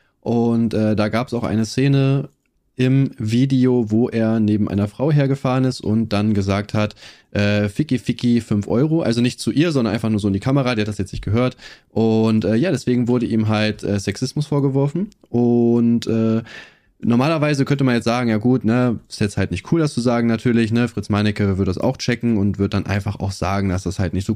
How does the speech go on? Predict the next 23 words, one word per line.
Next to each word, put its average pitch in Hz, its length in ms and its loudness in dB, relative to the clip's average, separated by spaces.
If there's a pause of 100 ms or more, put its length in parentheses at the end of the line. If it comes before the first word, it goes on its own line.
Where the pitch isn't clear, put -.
cool 156 120 2
gewesen 101 340 2
ist. 135 240 -2 (640)
Könnte 104 160 0
man 127 160 2
denken, 170 440 0
hat 139 140 -2
er 127 120 2
nicht 131 300 0
getan 160 440 -2
tatsächlich. 143 560 -2
Er 113 160 0
hat 123 140 -4
sich, - 360 -4
äh, 110 180 0
dafür 107 400 -4
entschieden, 107 680 0
ähm, 95 600 0
alle 113 280 0
Leute 120 380 0
zu 120 220 -6
blamen, 113 420 2
dass 104 280 -4